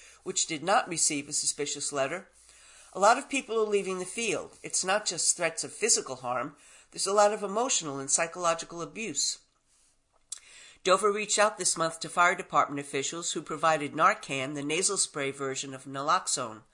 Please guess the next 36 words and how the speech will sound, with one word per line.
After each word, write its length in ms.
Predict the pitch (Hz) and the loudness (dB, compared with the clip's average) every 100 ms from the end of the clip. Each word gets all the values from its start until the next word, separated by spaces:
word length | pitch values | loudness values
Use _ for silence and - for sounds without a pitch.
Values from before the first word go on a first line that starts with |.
| _ - - - - - _ | _ -20 -20 -20 -20 -20 _
Naloxone 580 | 175 180 175 - 180 165 | 4 6 6 4 2 0
can 200 | 202 226 | 0 0
be 100 | 254 | -4
obtained 400 | 220 214 190 185 | -4 -4 -2 -2
over 160 | 170 | -4
the 100 | 160 | -6
counter 400 | 160 175 160 160 | -4 0 0 -2
and 180 | 156 160 | -6 -4
given 220 | 160 151 | -6 -8
to 60 | 151 | -10
people 340 | - 165 151 | -8 -8 -4
of 140 | 143 143 | -4 0
all 200 | 151 147 | 0 2
ages. 440 | 185 175 - 101 135 | 0 0 -4 -6 -8
It 120 | - | -6
does 200 | 135 127 | -8 -4
not 240 | 131 - | -2 -4
harm 260 | - 214 220 | 4 4 4
people 500 | 208 160 - 156 156 - _ | -4 -10 -6 -8 -8 -20 _
who 140 | 165 | -8
do 140 | 147 160 | -6 0
not 240 | 185 185 | 0 2
have 160 | 185 170 | -2 -4
opioids 580 | 180 170 143 131 131 | -6 -6 -8 -6 -8
in 120 | 135 131 | -10 -10
their 120 | 123 | -8
system. 520 | - 175 - 123 104 135 _ _ _ _ _ _ _ _ - - - - - | -6 -6 -8 -10 -14 _ _ _ _ _ _ _ _ _ -20 -20 -20 -20 -2
Dover's 320 | 170 165 156 | 0 0 4
office 400 | 151 156 190 185 | 6 6 2 0
is 120 | 185 | 4
also 240 | 185 175 185 | 4 2 0
taking 380 | - 185 185 | -2 -2 -4
new 100 | 185 | -6
precautions 640 | 190 202 214 226 220 175 147 | -6 -8 0 2 2 -4 -6
with 180 | 143 | -6
mail, 360 | 143 139 147 208 | -4 -2 -2 -4